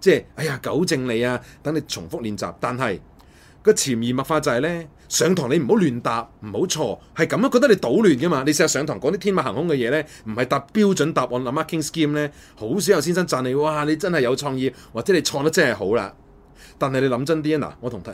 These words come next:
大家投，分享，譬如股票投資，你覺得一個人如果最個終點係成為一個，哇，卓越穩健嘅投資者，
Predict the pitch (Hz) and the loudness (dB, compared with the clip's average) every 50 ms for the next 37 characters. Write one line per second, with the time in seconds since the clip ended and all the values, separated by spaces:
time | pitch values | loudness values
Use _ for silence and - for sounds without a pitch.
0 | 92 - 123 123 135 165 - 104 82 82 - 185 175 165 147 123 143 143 - 143 | -10 -8 -6 -4 -4 -6 -6 -6 -12 -4 -2 -2 0 0 0 -2 -4 -4 -4 -6
1 | 123 82 - - _ - 123 139 165 170 139 120 - 90 78 80 - - 127 117 | -6 -6 -8 -16 _ -4 -2 0 0 0 -2 -2 -6 -10 -12 -12 -10 -8 -8 -8
2 | 120 - - - - - - - - - 143 175 220 214 247 226 285 254 226 214 | -8 -12 -20 -20 -20 -20 -20 -20 -12 4 4 6 8 8 8 8 8 6 6 6
3 | 170 147 107 87 78 73 - - 113 123 131 127 214 240 - 220 202 196 175 196 | 6 6 4 0 -8 -16 -20 -12 -6 -4 4 4 4 6 8 6 6 8 6 2
4 | 185 - - 277 262 262 269 254 - 143 120 135 196 185 - - - - - 151 | 2 4 4 4 6 6 4 4 2 0 0 0 -2 -4 -8 -16 -16 0 2 2
5 | 156 - 151 117 117 120 123 123 180 240 - - 185 170 165 165 - - - _ | 2 2 -2 -2 -2 -2 0 2 2 2 2 2 2 2 2 0 -2 -10 -20 _
6 | - - 160 160 160 151 143 - - - 180 160 151 143 143 135 131 127 - 143 | -8 -6 -6 -4 -4 -6 -4 -4 0 4 6 6 6 4 2 0 -4 -4 -2 -4
7 | 127 117 151 196 220 180 175 139 143 147 143 107 90 98 151 175 143 - 95 95 | -2 0 0 0 0 2 0 0 0 -2 -2 -4 -6 -4 -6 -4 -4 -4 -6 -6
8 | 113 | -8